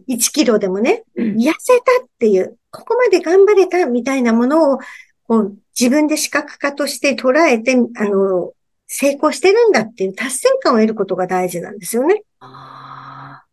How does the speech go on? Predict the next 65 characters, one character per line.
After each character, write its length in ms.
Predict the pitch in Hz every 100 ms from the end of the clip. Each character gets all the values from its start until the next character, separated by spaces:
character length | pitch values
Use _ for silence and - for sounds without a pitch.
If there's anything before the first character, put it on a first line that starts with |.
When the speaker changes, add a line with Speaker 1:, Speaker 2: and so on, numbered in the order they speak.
| -
Speaker 2:
ー。 40 |
Speaker 1:
う 180 | 208 208
ん。 280 | 190 175 175
Speaker 2:
数 300 | 226 240 240
字 220 | 214 233
は 160 | 233 233
ち 180 | -
っ 140 | 233 -
ち 120 | -
ゃ 40 | 277
く 60 |
て 180 | - 262
も、 140 | 240 220
と 180 | 226
に 200 | 277 311
か 160 | 302 254
く 420 | - 311 285 - _ _ _
少 240 | - - 392
し 120 | 349
で 120 | 370
も 160 | 202 165
で 180 | 196
き 60 | 240
た 120 | 240
ぞ 140 | 240 254
っ 40 |
て 180 | 262 254
い 140 | 220
う 40 | 160
こ 100 | 160
と 40 |
で 80 | 254
す 0 |
ね。 0 |
Speaker 1:
で、 0 |
で 0 |
き 100 | -
て 120 | 247
る。 200 | 202 220 _ _ _
う 540 | 220 214 220 202 190 180
ん。 40 | 175 - - -
続 260 | 240 269
け 140 | - 262
ら 100 | 240
れ 140 | 269
て 120 | 285
る 200 | 254 247
っ 120 | - -
て 80 | 427
い 100 | 427
う 80 |
こ 120 | 381 277
と 120 | 202
が 140 | 180
大 200 | 170 160
事 140 | 170 175
に 80 |
な 100 | 165
る 120 | 156 175
ん 80 |
で 100 | 170
す 140 | 170 285
ね。 200 | 311 349
Speaker 2:
え 80 | 175
え。 760 | 185 196 190 185 185 175 151